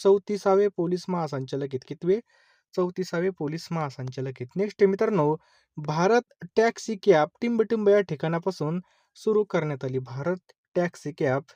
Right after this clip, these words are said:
कोणत्या ठिकाणापासून सुरू करण्यात आली? तर ऑप्शन क्रमांक एक, दिल्ली या ठिकाणापासून मित्रांनो सुरू करण्यात आली. कुठून?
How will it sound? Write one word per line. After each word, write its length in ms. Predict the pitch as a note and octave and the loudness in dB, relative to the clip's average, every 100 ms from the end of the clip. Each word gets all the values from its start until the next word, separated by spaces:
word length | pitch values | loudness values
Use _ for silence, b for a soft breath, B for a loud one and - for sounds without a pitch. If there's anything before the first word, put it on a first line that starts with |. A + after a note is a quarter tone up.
| b b b | b b b
कोणत्या 380 | G3 G3 G#3+ G#3 | 2 2 0 -2
ठिकाणापासून 760 | F3+ C#3 D#3+ E3 G3 - E3 | -2 -6 -6 -6 -6 -6 -8
सुरू 340 | F#3 - E3+ F3 | -8 -6 -6 -6
करण्यात 460 | - C#3+ C#3 C#3 | -4 -4 -4 -2
आली? 280 | F#3+ D#3+ B2+ C3 b b b _ _ - | 0 0 -4 -10 b b b _ _ -4
तर 60 | |
ऑप्शन 340 | F3 G3+ - A#3+ | 0 0 0 -4
क्रमांक 540 | G#3+ G3 F#3+ F#3 - G3 | 0 0 0 -2 -4 2
एक, 300 | G3 D#3 D#3 D3+ | 4 4 0 -10
दिल्ली 440 | D3 D#3+ G#3+ A3+ | -8 -4 -4 -2
या 140 | A#3 A#3 | 0 0
ठिकाणापासून 680 | - D3+ E3 E3 F#3+ - | -2 -6 -6 -4 -6 -6
मित्रांनो 460 | D3+ D#3+ F#3 D#3 D3+ | -8 -2 -2 -2 -4
सुरू 260 | E3 C#3+ C3+ | -6 -6 -4
करण्यात 340 | C#3 C3 B2+ | -6 -6 -6
आली. 140 | B2 | -8
कुठून? 300 | B2+ D#3 F#3 | -8 -8 -8